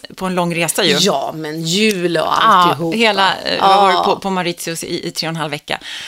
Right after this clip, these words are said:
Speaker 1: Och vi var i, i omgångar ganska stora flockar där.
Speaker 2: Mm,
Speaker 1: Vi fick ju
Speaker 2: mm.
Speaker 1: massa härligt besök och,
Speaker 2: Mm.
Speaker 1: och det är ju fantastiskt. Det,
Speaker 2: Mm.
Speaker 1: alltså, min familj består ju av fem personer, bara det är ju en flock.
Speaker 2: Ja,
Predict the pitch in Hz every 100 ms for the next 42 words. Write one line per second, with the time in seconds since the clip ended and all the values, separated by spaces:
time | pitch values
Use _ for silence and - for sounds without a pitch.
0 | - - 214 214 254 240 285 302 - -
1 | 190 - 226 190 170 165 165 175 135 170
2 | 220 240 - 220 - 196 226 277 190 190
3 | 196 247 214 190 170 147 - - 240 -
4 | - 196 180 196 185 143 190 226 185 175
5 | 240 - 135 165 160 185 156 156 - -
6 | - - 175 175 165 156 180 311 330 220
7 | - - - _ 175 - 147 139 143 120
8 | 123 - 139 131 135 147 175 277 160 123
9 | - - - 233